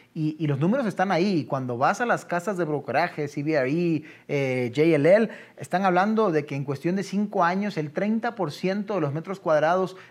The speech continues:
de oficina van a ser flexibles. Esa es nuestra oportunidad. Hoy nosotros, eh, a nivel, el número total de metros cuadrados a nivel nacional, somos muy chiquititos, a pesar de ser el líder en espacios flexibles. Si nuestro potencial es llegar al treinta por ciento de metros cuadrados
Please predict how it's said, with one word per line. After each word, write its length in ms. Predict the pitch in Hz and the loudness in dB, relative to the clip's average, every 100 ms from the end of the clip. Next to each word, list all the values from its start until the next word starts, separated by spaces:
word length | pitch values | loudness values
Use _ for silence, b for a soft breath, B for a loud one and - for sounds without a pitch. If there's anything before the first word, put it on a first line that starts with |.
| - | -2
de 60 | 156 | -2
oficina 400 | 143 123 180 - | -2 -2 -2 0
van 160 | 151 170 | -2 0
a 60 | |
ser 140 | 165 160 | -2 -4
flexibles. 680 | 160 151 185 156 117 107 b b b _ _ | -4 -2 -2 0 -2 -6 b b b _ _
Esa 140 | - | -12
es 60 | 151 | -6
nuestra 200 | 185 147 | -6 -6
oportunidad. 540 | 117 113 113 156 113 - | -8 -6 0 0 0 -4
Hoy 260 | 127 180 | 0 0
nosotros, 560 | 170 139 156 208 196 - B B _ | 0 -4 -4 0 -2 -2 B B _
eh, 220 | 127 123 - | -4 -4 -4
a 80 | |
nivel, 320 | 139 139 185 226 | -2 2 2 2
el 200 | 170 156 | 2 4
número 340 | 185 220 214 | 4 4 2
total 440 | 175 151 - 190 | -2 0 2 2
de 60 | 214 | 2
metros 220 | 190 190 | -2 -2
cuadrados 540 | 180 170 165 185 190 175 | -2 0 4 4 4 0
a 60 | |
nivel 200 | 147 143 | -2 -2
nacional, 400 | 170 165 160 226 B B | -2 0 0 0 B B
somos 300 | - 135 190 | -8 -4 0
muy 160 | 175 208 | 0 0
chiquititos, 600 | 233 196 208 220 254 - | -2 0 0 0 -4 0
a 180 | 170 175 | 0 2
pesar 380 | 180 - 247 392 | -2 0 -2 0
de 100 | 302 | 0
ser 160 | 277 | 2
el 140 | 262 185 | 2 4
líder 360 | 262 302 277 B B | 4 4 2 B B
en 120 | - 190 | 0 0
espacios 340 | 185 214 240 | 2 -2 -2
flexibles. 600 | 208 165 262 240 151 117 B B _ | -2 0 2 2 2 0 B B _
Si 360 | - - 160 160 | -16 -6 0 2
nuestro 420 | 156 156 151 151 | 4 2 2 0
potencial 420 | 143 147 135 165 202 | 0 -2 -2 0 2
es 80 | |
llegar 180 | 185 175 | 2 2
al 120 | 156 | 2
treinta 260 | 147 165 180 | 0 -2 0
por 80 | 165 | 0
ciento 160 | 160 165 | 0 0
de 60 | |
metros 220 | 147 143 | -2 -4
cuadrados 540 | 143 139 139 202 220 | 0 2 4 4 0